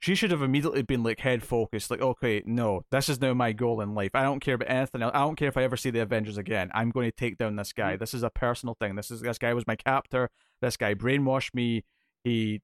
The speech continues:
Speaker 1: you know, he was in control of my entire childhood. You know, they didn't have a real child. They wanted to, s-, they wanted to stay in, uh, Idaho, wherever they were, uh, in that opening."
Speaker 2: Oh, they were in Ohio.
Speaker 1: Ohio.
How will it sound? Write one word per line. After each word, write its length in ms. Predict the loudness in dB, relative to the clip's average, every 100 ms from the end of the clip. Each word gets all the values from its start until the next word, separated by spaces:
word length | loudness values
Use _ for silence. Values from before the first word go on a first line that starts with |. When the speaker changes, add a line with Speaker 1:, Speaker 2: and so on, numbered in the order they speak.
| _
Speaker 1:
you 80 | -2
know, 100 | -2
he 120 | -2
was 180 | -2 -2
in 120 | -4
control 320 | -6 -4 -2
of 60 | 0
my 100 | 0
entire 600 | -2 -2 0 0 -2 -6 _ _ _ _ _ -16
childhood. 760 | -2 0 2 0 0 0 -2 -8
You 80 | -2
know, 100 | 0
they 60 | 0
didn't 160 | 0
have 140 | 0 2
a 40 |
real 160 | 2 0
child. 260 | 0 -2
They 80 | 2
wanted 220 | 2 2
to, 40 | -2
s-, 120 | -8 _
they 100 | 0
wanted 160 | 2 2
to 60 | 0
stay 260 | 2 2
in, 120 | 2
uh, 420 | 2 2 4 4 0 _ -4
Idaho, 500 | 0 2 2 2 2
wherever 260 | 2 2 0
they 80 |
were, 320 | 2 2 2 -4 _ -4
uh, 220 | -2 0
in 100 | -2
that 120 | -2 -2
opening." 340 | -2 -2 2
Speaker 2:
Oh, 160 | 4 6
they 80 |
were 80 | 6
in 60 | 6
Ohio. 480 | 4 4 4 2 2
Speaker 1:
Ohio. 460 | 2 4 4 2